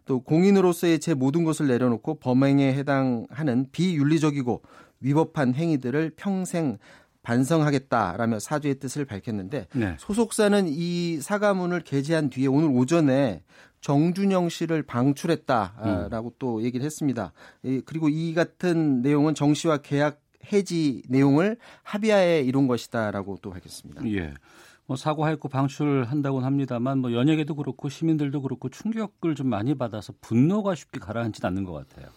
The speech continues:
Speaker 1: 네, 이게 어제도 하루 종일 이 관련 찌라시가
Speaker 2: 뉴스 다
Speaker 1: 지금
Speaker 2: 잡아먹었어요,
Speaker 1: 예,
Speaker 2: 이게.
Speaker 1: 찌라시도 엄청 돌고 뭐
Speaker 2: 예.
Speaker 1: 방송사, 신문사 관련해서 이, 어, 언론들이 굉장히 많이 다뤘는데,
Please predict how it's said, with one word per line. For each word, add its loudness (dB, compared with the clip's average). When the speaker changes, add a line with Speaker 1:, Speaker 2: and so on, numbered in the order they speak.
Speaker 1:
네, 2
이게 0
어제도 4
하루 -4
종일 2
이 -6
관련 0
찌라시가 -2
Speaker 2:
뉴스 2
다 -6
Speaker 1:
지금 -2
Speaker 2:
잡아먹었어요, 2
Speaker 1:
예, 0
Speaker 2:
이게. -2
Speaker 1:
찌라시도 2
엄청 0
돌고 0
뭐 2
Speaker 2:
예. 0
Speaker 1:
방송사, -2
신문사 -4
관련해서 -4
이, -10
어, -14
언론들이 0
굉장히 0
많이 0
다뤘는데, -4